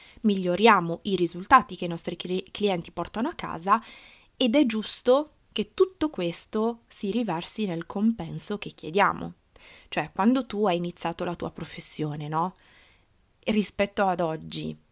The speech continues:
anche solo a livello di quantitativo di lavoro fatto, sicuramente non lavori nello stesso modo in cui lavori, in cui lavoravi col tuo primo cliente. Oggi,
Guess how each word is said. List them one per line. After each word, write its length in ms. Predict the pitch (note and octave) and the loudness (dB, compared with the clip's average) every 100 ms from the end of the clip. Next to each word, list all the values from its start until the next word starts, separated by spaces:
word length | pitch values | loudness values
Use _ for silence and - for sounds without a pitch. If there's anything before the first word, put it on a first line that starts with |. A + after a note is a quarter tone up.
| _ _ _ _ _ _ | _ _ _ _ _ _
anche 300 | C4 D#4+ E4 | 2 2 2
solo 400 | A#3+ A3+ A#3+ A#3+ - _ _ _ _ - | 2 4 6 4 2 _ _ _ _ -2
a 120 | G3 | 0
livello 360 | G#3 G3 G#3+ | 2 2 2
di 160 | A3 G#3 | 0 -2
quantitativo 880 | - G3+ A3 A3+ F#3+ F#3 F3+ G#3 A#3 | -4 2 2 2 -4 -8 -6 -2 -2
di 120 | F3+ | 0
lavoro 280 | E3+ F3 F3 | -2 -4 -6
fatto, 680 | - D#3+ D#3 - D#3+ F3+ - - - - | -4 -6 -6 -10 -4 -4 -6 -18 -20 -20
sicuramente 640 | - D4 C4+ D4+ C#4 E4 D#4 | -8 -4 2 4 4 2 2
non 200 | A3 F#3+ | 2 4
lavori 480 | G3 G3+ D#4 G#3+ E3+ | 0 4 4 4 0
nello 220 | F#3+ G3 | -4 -4
stesso 320 | F3+ F#3 - | -6 -10 -6
modo 640 | F#3 F#3 F#3 F#3+ G3 G3 - | -4 -4 -2 -2 0 -2 -6
in 160 | - G3 | -6 -4
cui 140 | - | -2
lavori, 440 | F#3+ F#3 F#3+ F#3+ - _ _ - - | -2 0 -2 -4 -8 _ _ -14 -6
in 160 | G3 | -4
cui 120 | F#3+ G#3 | 4 6
lavoravi 640 | F#3+ G3 F#3+ F#3+ G3+ G3+ _ _ - | 6 4 2 0 -2 -4 _ _ -8
col 200 | G3+ F#3+ | -6 -4
tuo 120 | F#3+ | -4
primo 440 | - F3 G3 F#3+ | -2 -2 -2 -2
cliente. 680 | F3+ F#3 F3+ E3 D#3+ E3+ F3+ | -2 -4 -4 -4 -8 -8 -4
Oggi, 400 | F3 F#3 F#3+ G#3+ | -4 -2 0 0